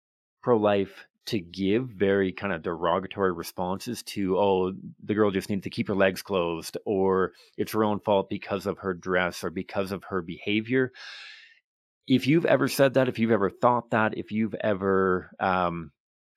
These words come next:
almost thought that, please don't ever again. <laughs> Um, I think this is one of the in, things that is so easy to change within society and so necessary to change within society. We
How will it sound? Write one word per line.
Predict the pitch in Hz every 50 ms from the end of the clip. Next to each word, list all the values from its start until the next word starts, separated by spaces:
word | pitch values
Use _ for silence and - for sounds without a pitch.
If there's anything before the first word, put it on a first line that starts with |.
| - -
almost | 143 143 143 131 113 104 - - -
thought | - 101 85 82 - -
that, | 82 78 - - - - - _ _ _ _ _ _ _ _ -
please | - 135 127 123 110 -
don't | - 113 101 101 92
ever | - 101 92 92 92 87
again. | 85 85 85 78 92 92 _ _ _ _ _ -
<laughs> | 139 135 -
Um, | 214 156 135 165 151 117 113 101 - - - - - - - - -
I | 123 117
think | 110 117 120 113 101
this | 113 107 -
is | 117 101 90 87
one | 101 104 104 101
of | 101 87 - -
the | 104 95 90 87 80 - - - - - - - - - - - - _ _ _ _ _ _ _
in, | - 143 127 120 120 - - - - - - -
things | 147 135 127 113 -
that | 123 110 98 - - - -
is | 143 120 110 -
so | - - 151 135 139 143 131 131 -
easy | 120 123 131 131 110 131 147
to | 139 - 127
change | - - - 117 127 135 139 -
within | 120 117 117 127 131
society | - - 135 - - 139 135 147 147 165 190 233 - _ _ -
and | 131 120 110 -
so | - 135 123 110
necessary | 101 98 98 98 95 - 104 - - 95 87 85
to | - 87
change | - - 92 90 82 -
within | 101 95 98 90
society. | - - 90 - 92 82 87
We | 95 95